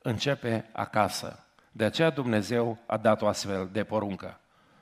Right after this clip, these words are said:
Pentru că lucrurile acestea sunt absolut fundamentale pentru devenirea ta ca ființă umană. Trebuie spus de la bun început că nu există părinți perfecți.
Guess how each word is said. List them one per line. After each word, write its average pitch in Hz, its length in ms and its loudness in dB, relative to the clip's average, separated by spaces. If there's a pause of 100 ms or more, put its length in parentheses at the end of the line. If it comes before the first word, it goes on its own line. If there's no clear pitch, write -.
(540)
Pentru 123 280 0
că 107 140 0
lucrurile 139 380 2
acestea 127 340 -2
sunt 113 280 -6
absolut 143 640 0
fundamentale 110 880 0 (180)
pentru 113 260 -4
devenirea 101 500 -2
ta 98 140 -2
ca 95 120 -6
ființă 90 340 -6
umană. 92 500 -8 (1800)
Trebuie 208 240 8
spus 165 340 4
de 156 80 6
la 127 420 6
bun 160 140 4
început 156 380 2
că 151 120 6
nu 185 200 6
există 147 500 2
părinți 135 560 2
perfecți. - 720 -2